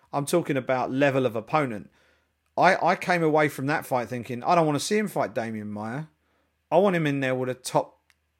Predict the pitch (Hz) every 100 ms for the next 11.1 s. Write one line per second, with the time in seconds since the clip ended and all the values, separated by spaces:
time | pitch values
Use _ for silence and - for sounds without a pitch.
0 | - - - - - 139 156 175 - -
1 | - - 151 143 151 143 147 185 214 _
2 | _ _ _ _ _ _ 302 - - 214
3 | 202 214 196 180 196 180 165 160 156 160
4 | - _ _ - 165 160 143 - _ _
5 | - - 180 165 - 151 143 147 147 139
6 | 147 147 139 113 101 _ _ 127 131 156
7 | 147 131 160 160 147 139 117 110 123 113
8 | 117 117 113 110 104 120 113 - - _
9 | _ _ _ _ 165 208 - - 208 160
10 | 185 175 160 139 156 131 135 139 131 135
11 | 110